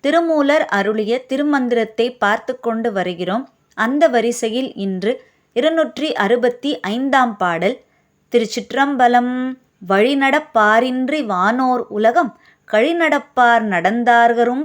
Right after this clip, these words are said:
பாரும் மழிநடக்கும் வினை மாசற ஓட்டி ஒழிநடப்பார் வினை ஓங்கி நின்றாரே."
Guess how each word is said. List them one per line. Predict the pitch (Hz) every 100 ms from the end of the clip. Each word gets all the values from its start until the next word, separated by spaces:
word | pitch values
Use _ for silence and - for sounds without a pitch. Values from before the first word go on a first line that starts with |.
| 294
பாரும் | 185 180 220 311 - _ _ _ - 170
மழிநடக்கும் | 175 269 277 269 262 _ 277 294 320 _ _ _ _ -
வினை | 190 226 277
மாசற | 247 247 254 262 247 233
ஓட்டி | 220 233 - 277 _ _ _ 180
ஒழிநடப்பார் | 196 262 269 269 269 - 254 262
வினை | 233 254 262 330 -
ஓங்கி | 180 233 254 254
நின்றாரே." | 233 269 233 175 165 160 185 180